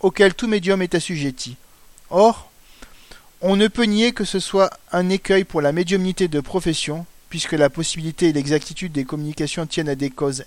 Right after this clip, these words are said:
indépendantes du médium et de l'esprit. Voir ci-après chapitre deux, paragraphe des médiums. Si donc nous repoussons l'exploitation de la médiumnité,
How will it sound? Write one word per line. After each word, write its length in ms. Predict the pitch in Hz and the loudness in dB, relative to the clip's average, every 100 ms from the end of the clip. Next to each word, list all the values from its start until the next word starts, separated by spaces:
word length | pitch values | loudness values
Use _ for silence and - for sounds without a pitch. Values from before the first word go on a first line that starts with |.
| - | -8
indépendantes 500 | 165 175 160 147 143 | -4 -2 -2 -4 -6
du 120 | 143 | -6
médium 300 | 139 135 139 | -6 -4 -4
et 60 | 131 | -4
de 80 | |
l'esprit. 520 | 127 123 - 113 - - - _ - - _ _ - _ _ _ _ - _ _ - - - - - - - - - - | -6 -8 -10 -16 -18 -20 -20 _ -20 -20 _ _ -20 _ _ _ _ -20 _ _ -20 -20 -14 -14 -14 -20 -20 -20 -20 2
Voir 200 | 180 202 | 6 6
ci-après 360 | - 202 - | 4 2 2
chapitre 480 | 208 180 185 170 160 | -2 -2 -4 -8 -10
deux, 180 | 139 120 - - | -8 -12 -12 -4
paragraphe 420 | 143 147 160 151 | 0 0 0 -2
des 100 | 139 | -6
médiums. 320 | 127 120 110 123 - - - - - - - - - - - | -6 -8 -12 -16 -20 -20 -20 -20 -20 -20 -20 -20 -20 -20 -12
Si 200 | - 220 | -4 -2
donc 420 | 208 233 208 - - - | 4 4 4 -6 -16 -8
nous 160 | 165 175 | 2 6
repoussons 500 | 202 214 196 208 190 | 6 4 -2 2 2
l'exploitation 640 | 175 - 185 185 170 185 | 0 0 0 0 0 -2
de 100 | 160 | 2
la 120 | 139 | 2
médiumnité, 680 | 143 147 156 156 147 190 | 2 -2 -2 -4 -4 -4